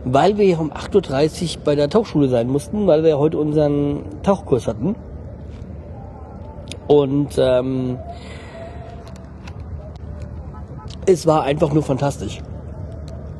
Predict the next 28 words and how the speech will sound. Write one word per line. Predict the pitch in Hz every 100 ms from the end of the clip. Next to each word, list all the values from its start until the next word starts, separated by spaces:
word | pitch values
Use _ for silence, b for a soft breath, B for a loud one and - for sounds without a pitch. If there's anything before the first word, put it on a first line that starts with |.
| -
Also | - 135 135
sozusagen | 131 139 131 127 -
auf | 135
den | 139 127 127 - B B B B B -
Spuren | - 214 190
vom | 151
Pottpiloten, | 170 214 143 123 123 131
weil | 131 131
wenn | 160
ich | 190 -
das, | 165 - - -
äh, | 143 151 156 151 147 147 156 -
richtig | 160 170 185
mal | 175
mitbekommen | 160 180 180 156 143 135
habe, | 175 170
ich | 151
kann | - 175
mich | 160
natürlich | 151 160 147
jetzt | 135
auch | 127
irren, | 175 143 165 196 B B B B B B - -
ähm, | 160 160 151 139 139
war | 175
er | 170
mal | 165 165
Tauchlehrer, | - 220 135 123 113 113